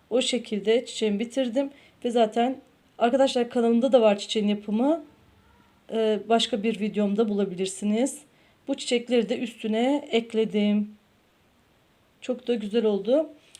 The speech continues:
Uzun lifime gelince de uzun lifim bildiğiniz klasik uzun lif. Dört ile, dört sayıyla başladım. On ikiye geldiğim zaman yirmi sıra ördüm ve tekrar azaltarak, azal-, azaltarak dörtte bitirmiş oldum.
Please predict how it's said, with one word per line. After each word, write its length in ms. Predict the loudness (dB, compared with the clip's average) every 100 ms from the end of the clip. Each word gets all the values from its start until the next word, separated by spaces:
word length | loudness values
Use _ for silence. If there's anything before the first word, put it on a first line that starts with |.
| -10
Uzun 280 | -6 2 2
lifime 280 | 2 0 -2
gelince 480 | 2 4 4 4 2
de 120 | 0
uzun 300 | 0 0 0
lifim 360 | 0 -2 0 0
bildiğiniz 380 | 0 0 -2
klasik 460 | -4 -4 -4 -6 -8
uzun 300 | -4 0 0
lif. 260 | 0 -2 -8 -20 -20 _ -18 4
Dört 300 | 6 6 4
ile, 220 | -2 -2 -4 4
dört 220 | 4 4
sayıyla 380 | 2 2 4 4
başladım. 680 | 4 2 -2 -2 0 -2 -6 _ _ _ _ _ _ _ _ _ _ _ _ _ _ 2
On 140 | 4
ikiye 320 | 4 2 -2
geldiğim 560 | 2 4 6 4 0 0
zaman 520 | 2 4 4 4 0
yirmi 280 | 0 2 0
sıra 240 | -2 -2
ördüm 580 | 2 2 2 2 0 0 -10 -20 _
ve 80 | -2
tekrar 380 | 0 0 0 2
azaltarak, 640 | 4 4 4 4 2 2 -2
azal-, 400 | 2 4 4 4 2
azaltarak 720 | 2 4 4 4 2 2 2
dörtte 400 | 2 2 -2 -2
bitirmiş 460 | -2 -2 0 0
oldum. 380 | 0 0 0 -4